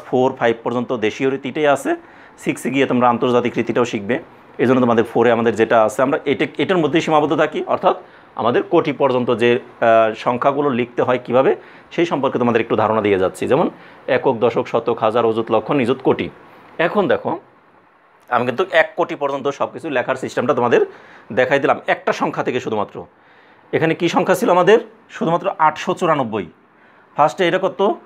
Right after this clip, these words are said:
আমি যদি শুধু চারকে বলতাম, এটা কত সংখ্যা? চার, আর কিছুই নাই, শুধু নয়ে চার থাকলে তখন এটাকে আমরা কি বলবো? নয় দশ চার চুরানব্বই। একটা সংখ্যা আগাইলাম, তাহলে কত হয়? একক, দশক, শতক, তার মানে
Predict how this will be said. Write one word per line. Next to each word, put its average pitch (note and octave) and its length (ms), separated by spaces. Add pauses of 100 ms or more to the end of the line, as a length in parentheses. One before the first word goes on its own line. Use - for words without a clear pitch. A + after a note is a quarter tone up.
(460)
আমি D3 140
যদি F3 200
শুধু F3+ 240
চারকে F3 360
বলতাম, E3+ 300
এটা E3+ 160
কত F#3+ 160 (180)
সংখ্যা? F#3 320 (420)
চার, B2+ 280 (880)
আর D#3 100
কিছুই F3 260
নাই, B2 160
শুধু F#3+ 380 (720)
নয়ে F3 260
চার F#3 220
থাকলে F3 180
তখন E3+ 180
এটাকে F3 180
আমরা E3 120
কি F3 120
বলবো? F#3+ 320 (1600)
নয় D3+ 180
দশ D#3 220
চার A3+ 180 (580)
চুরানব্বই। D3+ 560 (360)
একটা E3 240
সংখ্যা D#3 300
আগাইলাম, D#3 500
তাহলে E3+ 220
কত F#3 160
হয়? D3 220 (640)
একক, C#3 280
দশক, C#3+ 280
শতক, F3+ 400 (400)
তার C#3 100
মানে F#3 220